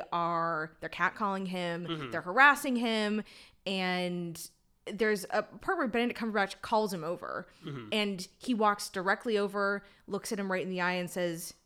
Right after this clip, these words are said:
Speaker 1: "You wanted me?"
Speaker 2: Yeah.
Speaker 1: And it is this scene where Benedict Cumberbatch decides,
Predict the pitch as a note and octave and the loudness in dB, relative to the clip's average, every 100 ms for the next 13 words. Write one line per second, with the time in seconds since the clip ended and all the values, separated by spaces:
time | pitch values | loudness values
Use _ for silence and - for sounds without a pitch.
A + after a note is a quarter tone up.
0 | _ _ _ _ - G3 E3 E3+ G#3+ C4 | _ _ _ _ -8 -6 -4 -4 -2 -4
1 | D4 D4+ _ _ - G#3 A#2+ - - _ | -4 -10 _ _ -8 -6 -6 -8 -20 _
2 | _ _ - G3 F#3 F#3 F3+ F3 - A3 | _ _ -6 -2 0 0 -2 -4 -2 0
3 | A3 F3 F3+ F4+ F#4 - A3+ - G#2+ F3 | 0 -2 0 0 0 -2 -4 -6 -8 -10
4 | - G3 G3+ F#3 F3+ F3+ E3 - - G3 | -12 -4 0 2 2 2 0 -4 -2 -2
5 | F3+ - F#3+ F3+ E3+ E3+ - F3+ F#3+ F3+ | -2 -4 -4 0 0 -2 -8 -6 0 0
6 | F3 E3 F3 E3 - | 2 -2 -4 -6 -12